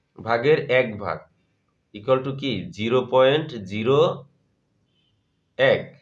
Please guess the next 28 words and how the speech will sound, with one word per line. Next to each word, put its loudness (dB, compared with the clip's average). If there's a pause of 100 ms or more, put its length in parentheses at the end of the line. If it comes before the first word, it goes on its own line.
(680)
এটি -6
হচ্ছে -2 (180)
একশো -2
ভাগের 0
এক 0 (100)
ভাগ। -12 (2250)
যেমন 0
ধরুন 2 (540)
পঁয়ত্রিশ 2
দশমিক 0
হচ্ছে -4 (140)
চল্লিশ, -6 (120)
তাহলে 0
আমরা 0
এখানে -2 (140)
কিভাবে -2
উল্লেখ -2
করব -8 (100)
যে -8
এখানে -4
অযুতাংশ -2 (160)
কোনটা, -4
শতাংশ -6
কোনটা? -10 (1080)
কিন্তু -6 (100)
প্রথম 0
দুইটি -4
হচ্ছে, -2